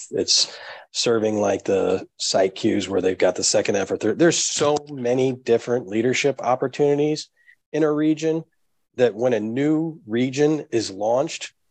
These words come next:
we've just launched a perpetual machine of leadership development opportunities. It's, uh, that's just, that's really invigorating, just to think that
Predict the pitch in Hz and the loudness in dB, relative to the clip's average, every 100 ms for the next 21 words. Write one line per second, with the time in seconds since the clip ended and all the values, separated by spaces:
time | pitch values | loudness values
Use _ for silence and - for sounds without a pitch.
0 | _ _ - 131 190 170 - 135 151 - | _ _ -4 0 2 0 -4 2 2 2
1 | - 107 123 113 95 - - 117 - - | -8 -2 0 0 -2 -6 -6 -2 -4 -2
2 | 143 - 151 131 117 113 - 127 117 101 | -4 0 0 2 0 -2 0 2 2 -2
3 | 107 110 110 123 127 - 127 - 101 110 | -4 -4 -2 0 2 0 -2 -2 0 2
4 | 101 101 90 90 101 - 95 80 80 - | 2 -2 -4 -4 -2 2 2 2 0 -4
5 | - - - - - 143 - - - 120 | -8 -18 -20 -20 0 0 0 -2 0 0
6 | - 147 143 - 139 - - - _ _ | 0 0 2 0 2 2 0 -6 _ _
7 | - 143 - - - 143 165 113 98 90 | -2 -2 -2 -10 -2 2 2 2 -2 -6
8 | 87 92 92 90 82 82 - 143 135 131 | -2 0 2 2 0 -2 0 2 2 -2
9 | - 139 131 - 123 101 | -2 0 0 0 0 0